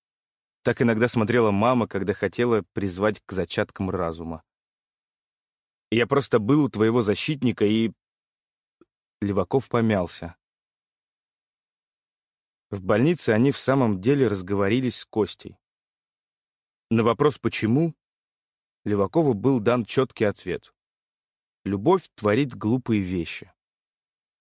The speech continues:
Оказалось, мальчишка давно страдает по Надюше, безответно и, вероятно, безнадежно, потому что сам он из простой семьи, а Надя...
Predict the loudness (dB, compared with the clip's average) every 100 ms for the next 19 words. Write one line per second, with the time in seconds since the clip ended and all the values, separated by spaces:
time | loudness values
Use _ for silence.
0 | _ _ _ -8 -4 0 2 2 0 0
1 | -2 -2 -6 -4 -6 -2 0 0 -2 -4
2 | -2 0 0 -2 -6 -6 -4 -4 -4 -8
3 | -8 _ _ _ _ _ -8 -4 -4 -2
4 | -2 -2 0 0 0 -2 0 0 2 0
5 | -2 -4 -4 -4 -4 0 0 2 -2 -4
6 | _ _ _ _ _ _ _ -4 0 0
7 | 0 -4 -4 -2 0 2 0 -2 -8 -6
8 | -6 -4 -6 -4 -6 -2 0 0 0 -2
9 | 0 -2